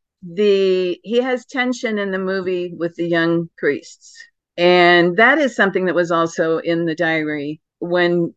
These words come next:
priests started getting assassinated in El Salvador, particularly the young priests, he questioned whether they were involved in politics or if they were doing things they shouldn't have been doing.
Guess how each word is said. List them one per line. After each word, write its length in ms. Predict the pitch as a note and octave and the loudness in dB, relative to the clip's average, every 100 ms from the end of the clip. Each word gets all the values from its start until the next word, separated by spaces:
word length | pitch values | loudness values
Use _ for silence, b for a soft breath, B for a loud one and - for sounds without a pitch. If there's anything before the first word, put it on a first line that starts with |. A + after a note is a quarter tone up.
| _ | _
priests 260 | A3+ A#3 - | -4 -2 -4
started 380 | G#3 F3+ F3 E3 | -2 -2 -2 0
getting 300 | E3+ E3 D#3+ | 0 0 -4
assassinated 720 | D#3+ D3+ D3+ D#3+ D#3 D3+ C#3 | -4 -6 -4 -6 -4 -4 -4
in 120 | D3 | -4
El 160 | C#3+ D3+ | -4 -4
Salvador, 540 | D3+ C#3+ D3 D3 C3+ | -2 -2 0 -2 -2
particularly 540 | D#3+ F3+ D#3+ E3 D#3+ | -4 -8 -8 -2 -2
the 120 | D3+ D3+ | 0 -2
young 320 | D3 C#3+ D3+ | 0 0 -2
priests, 680 | - C3 C3 - - - _ _ | -2 -2 -2 -8 -16 -20 _ _
he 240 | A#3 A3+ | 2 2
questioned 840 | - G#3+ F#3 F#3 - E3+ D#3 D#3 D#3 | 2 4 4 2 -2 0 2 0 -2
whether 420 | D#3 D#3 D#3 E3 | 2 4 4 4
they 260 | D3+ D3+ D3 | 4 2 2
were 440 | D3+ D3+ C#3+ C#3+ - | 2 2 0 -4 -6
involved 540 | D#3 D3 D3+ C#3+ - | -6 0 0 0 -4
in 160 | D3 D3 | -8 -6
politics 800 | D3+ C3 C3+ - A#2+ C3+ - - | -4 -4 -6 -4 -4 -4 -8 -4
or 120 | A#2+ | -2
if 100 | C#3+ | 0
they 100 | D3 | 2
were 120 | C#3+ | 2
doing 280 | C#3+ D3+ D3 | 0 -2 -2
things 320 | - C#3+ C#3+ | -4 -6 -6
they 140 | - C#3+ | -6 -6
shouldn't 380 | - D3 C#3+ D3 | -2 -2 0 -4
have 140 | C#3 | -4
been 200 | B2+ C#3 | -4 -4
doing. 540 | C3+ C3 B2 B2 C3 | -2 -2 -2 -2 -6